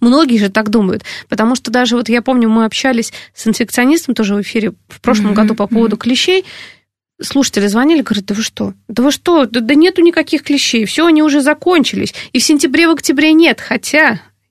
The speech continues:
Speaker 1: они есть". Так сколько ж на самом деле?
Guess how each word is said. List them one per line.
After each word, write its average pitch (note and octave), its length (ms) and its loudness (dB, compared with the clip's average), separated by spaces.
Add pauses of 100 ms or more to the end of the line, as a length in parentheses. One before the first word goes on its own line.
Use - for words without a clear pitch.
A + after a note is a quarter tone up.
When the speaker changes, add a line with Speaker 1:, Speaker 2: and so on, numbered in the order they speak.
Speaker 1:
они - 380 -2
есть". - 540 -6 (280)
Так A3+ 160 -2
сколько - 360 -2
ж - 100 -4
на C4+ 80 2
самом B3 300 0
деле? G#3 340 -4